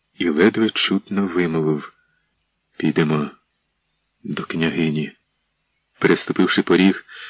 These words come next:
бояри поклонилися в куток до образів, а другим поклоном привітали Марію.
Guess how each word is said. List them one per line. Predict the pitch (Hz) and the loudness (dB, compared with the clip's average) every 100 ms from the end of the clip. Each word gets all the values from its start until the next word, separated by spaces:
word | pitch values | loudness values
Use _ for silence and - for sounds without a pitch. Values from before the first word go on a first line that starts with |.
| - | -10
бояри | - 95 90 107 104 101 - - | -2 2 4 6 6 2 -2 0
поклонилися | 98 - 87 92 113 - 110 | 0 2 0 2 2 2 0
в | |
куток | 98 101 - 101 - - - | 0 -2 2 2 2 -8 -4
до | - 101 | 4 6
образів, | 92 98 92 101 98 - _ _ _ _ - | 6 4 4 4 2 -2 _ _ _ _ -6
а | - | -2
другим | 107 110 120 123 | 2 4 4 2
поклоном | - 104 92 107 120 117 | 0 0 2 4 2 -2
привітали | - 107 92 - 95 98 | 0 0 0 -2 -2 -2
Марію. | 92 92 82 76 73 | 0 -2 0 -2 -4